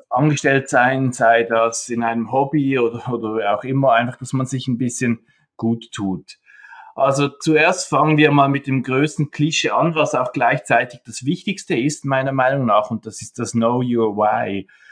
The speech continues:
Das heißt, ähm, du musst dir wirklich im Klaren sein, warum du was tust.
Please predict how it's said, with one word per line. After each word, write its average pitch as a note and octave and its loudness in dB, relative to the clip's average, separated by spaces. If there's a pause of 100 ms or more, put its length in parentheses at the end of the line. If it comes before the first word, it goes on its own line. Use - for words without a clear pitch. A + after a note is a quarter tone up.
(340)
Das - -10
heißt, B2 -2 (420)
ähm, A#2+ 0 (960)
du - -6
musst E3 2
dir D3 2
wirklich D#3 0
im C3 0
Klaren B2+ 2
sein, C3+ 0
warum C3 2
du C3+ 0
was A#2 -2
tust. A2 -4